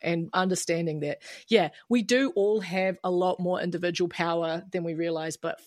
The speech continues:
far out do we have even more <laughs> when we team up. Like, I just, yes, I, like, th-, a-, as far as news stories that have broken in the last wee while in the sports space, I am so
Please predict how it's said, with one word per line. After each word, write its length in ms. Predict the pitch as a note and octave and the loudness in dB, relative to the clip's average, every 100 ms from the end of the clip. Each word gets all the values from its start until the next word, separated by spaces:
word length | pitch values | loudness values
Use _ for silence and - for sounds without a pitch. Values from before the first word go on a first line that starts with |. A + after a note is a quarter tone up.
| _ | _
far 360 | G3+ G3+ F#3+ - | 4 6 4 4
out 320 | G3 F#3 - | 2 2 2
do 80 | - | -2
we 120 | E3+ | -4
have 220 | E3 F3 E3 _ - | -4 -4 -6 _ -4
even 640 | A#3+ B3+ B3+ A#3+ B3+ A#3+ | 0 2 2 2 0 2
more 640 | A#3 A3+ G#3+ F#3+ F3 F3 - - - | 2 2 2 2 2 -2 -6 -8 -6
<laughs> 1000 | B3+ - E4+ - F#4 A4+ - A#4 G#4+ C#4 | -2 0 0 0 -2 -4 -8 -6 -6 0
when 200 | B3+ B3+ | 2 2
we 160 | C4+ | 0
team 360 | - B3+ A#3+ A#3 | 2 2 2 4
up. 220 | G#3+ D#3+ - - | 2 0 -8 -2
Like, 440 | A#3 A3+ A3 - - - - - - | 4 6 4 0 -6 -12 -12 -12 -4
I 180 | - B3+ | 2 4
just, 340 | A#3 C4 B3 - | 6 4 4 0
yes, 400 | G#3+ D#3 - - - | -2 -2 -4 -10 0
I, 160 | A#3+ A3 | 2 4
like, 300 | B3 A3+ A3+ | 4 2 2
th-, 280 | G3+ - B3 - | -2 0 0 2
a-, 40 | |
as 160 | A#3 - | 0 0
far 340 | - B3+ C4+ | 2 4 4
as 300 | B3+ B3 A3 | 4 2 -2
news 340 | A3 B3 D4+ | -2 0 0
stories 460 | - C#4 C4 B3 B3+ | 0 2 4 4 2
that 100 | A#3 | 0
have 140 | G#3+ | 0
broken 340 | G3 G#3+ A3 G#3+ | -2 -4 -2 -4
in 140 | G#3 | -4
the 80 | G#3 | -4
last 340 | G3 G3 G3 | -2 -4 -4
wee 160 | G3 G3 | -6 -4
while 460 | F#3+ F3+ F3+ F#3 - | -2 -2 0 0 -2
in 140 | F#3+ | -2
the 60 | F#3 | -2
sports 420 | - - F#3+ - | -2 0 -2 -2
space, 460 | - F3+ F3+ F3 - - | -2 -2 0 0 -2 -2
I 300 | F#3+ F#3+ F#3 - | 2 2 0 0
am 260 | F#3 F3+ | -2 -2
so 520 | F3+ - G3 F#3 F3+ | -2 0 4 4 4